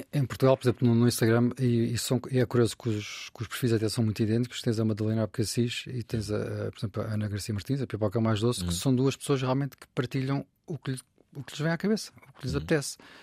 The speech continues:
Speaker 1: E no meio disso tudo tem sempre publicidade, pronto. Ou seja,
Speaker 2: Mas
Speaker 1: conseguem
Speaker 2: é
Speaker 1: ser
Speaker 2: ótimo.
Speaker 1: realmente, mas é isso que eu estou a dizer, porque elas são sempre assim. Ah,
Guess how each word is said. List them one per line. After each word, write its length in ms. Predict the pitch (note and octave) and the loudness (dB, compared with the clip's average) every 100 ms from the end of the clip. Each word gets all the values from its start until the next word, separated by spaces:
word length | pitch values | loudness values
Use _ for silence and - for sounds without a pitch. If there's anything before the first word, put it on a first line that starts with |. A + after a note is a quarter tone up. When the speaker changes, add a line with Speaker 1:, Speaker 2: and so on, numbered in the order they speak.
| - | -12
Speaker 1:
E 120 | - | 2
no 80 | C#3+ | 4
meio 160 | D#3 D3+ | 6 4
disso 160 | D3+ | 2
tudo 140 | - D#3+ | -2 -2
tem 120 | E3 | -2
sempre 200 | - E3 | -2 -4
publicidade, 600 | D#3 D3 C#3+ - D#3+ C3+ - | -4 -6 -6 -4 -4 -4 -4
pronto. 280 | A#2+ - - | -6 -6 -4
Ou 80 | B2+ | -2
seja, 340 | - A#2+ G#2+ - - - | 2 2 2 -4 -20 -16
Speaker 2:
Mas 80 | - | -2
Speaker 1:
conseguem 300 | D3 - D#3+ | 0 2 4
Speaker 2:
é 20 | |
Speaker 1:
ser 60 | - | 4
Speaker 2:
ótimo. 120 | D3+ | 4
Speaker 1:
realmente, 400 | D#3 D#3+ C#3+ - | 4 2 0 -4
mas 180 | D3+ D3 | -2 0
é 40 | E3+ | 0
isso 100 | - | -2
que 40 | |
eu 40 | |
estou 100 | D#3 | -4
a 40 | D#3 | -2
dizer, 160 | D#3+ D3 | -2 -4
porque 460 | - - D3+ C3+ D3+ | -6 -4 -2 0 2
elas 240 | C#3+ D3+ | 2 2
são 140 | - | 0
sempre 320 | C#3+ D#3 C#3+ D3 | -2 -2 -2 -4
assim. 320 | - D3+ C#3 - - - | -2 -4 -6 -12 -20 -10
Ah, 540 | C3 B2+ B2+ B2 A#2+ | 0 2 4 4 2